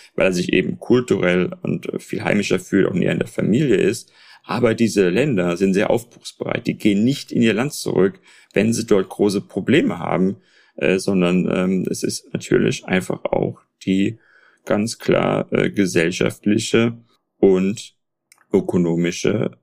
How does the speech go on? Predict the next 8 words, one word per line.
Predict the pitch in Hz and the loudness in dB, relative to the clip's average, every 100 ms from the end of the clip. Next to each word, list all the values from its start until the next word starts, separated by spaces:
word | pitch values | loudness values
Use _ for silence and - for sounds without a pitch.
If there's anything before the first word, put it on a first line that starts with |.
| _ | _
sozusagen | - - - - 92 90 | -10 -10 -14 -2 0 2
Umgebung, | 92 95 87 90 90 104 120 | 0 0 2 2 2 -2 -4
die | - - | -6 -4
sie | 113 - | -4 -2
dann | 95 92 101 107 | 0 0 -2 -2
wieder | 87 95 | 0 0
zurückholt, | 92 160 190 107 95 - | 2 0 2 0 -4 -4
ja. | - 113 | -4 -4